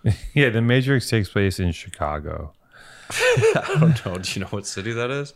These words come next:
Speaker 1: How much? It's, it's, uh, it's Gotham. How much time do we have?
Speaker 2: Oh, we're, we're good, actually.
Speaker 1: Oh, we're good? If you're
Speaker 2: Yeah,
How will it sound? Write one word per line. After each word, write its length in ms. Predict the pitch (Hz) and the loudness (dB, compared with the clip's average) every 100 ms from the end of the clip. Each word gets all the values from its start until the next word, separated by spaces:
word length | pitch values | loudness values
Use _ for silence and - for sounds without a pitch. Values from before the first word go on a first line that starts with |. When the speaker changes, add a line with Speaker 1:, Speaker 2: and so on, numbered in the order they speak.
| - | -6
Speaker 1:
How 140 | - | 2
much? 300 | 147 151 - | 4 2 0
It's, 260 | - 113 - | -2 -2 -2
it's, 300 | - 131 - | -6 -6 -2
uh, 500 | 170 165 156 147 143 | 0 2 2 2 0
it's 120 | 143 | -2
Gotham. 480 | - 147 139 - 87 | 0 0 2 2 2
How 140 | 85 170 | 2 2
much 180 | 175 | 2
time 200 | - 160 | 0 2
do 80 | 110 | 2
we 80 | 76 | 2
have? 220 | 73 - - _ | -4 -10 -16 _
Speaker 2:
Oh, 120 | 90 101 | -8 -4
we're, 200 | 92 92 82 | -4 -8 -10
we're 120 | 85 82 | -10 -6
good, 240 | 82 69 - | -6 -8 -12
actually. 360 | - - 50 - 92 _ _ - | -14 -12 -12 -14 -18 _ _ 2
Speaker 1:
Oh, 80 | |
we're 200 | 117 92 | 4 4
good? 100 | 131 - | 0 0
If 140 | 127 | 2
you're 240 | 170 247 - - | 4 2 -2 -8
Speaker 2:
Yeah, 260 | 90 - | -10 -10